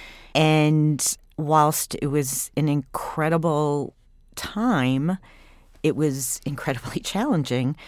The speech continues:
And I found myself at the grocery store, with my mask on, of course,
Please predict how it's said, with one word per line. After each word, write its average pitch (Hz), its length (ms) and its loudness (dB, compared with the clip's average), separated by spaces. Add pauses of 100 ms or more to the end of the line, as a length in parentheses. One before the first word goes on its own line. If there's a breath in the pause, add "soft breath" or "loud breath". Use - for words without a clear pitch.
(480 loud breath)
And 139 360 0
I 131 180 0
found 135 380 0
myself 123 800 -4
at 135 140 -6 (120)
the 143 100 -6
grocery 123 680 -4
store, 127 680 -4
with 135 140 -4
my 120 100 0
mask 107 320 -2
on, 117 120 -2
of 113 80 -6
course, - 420 -8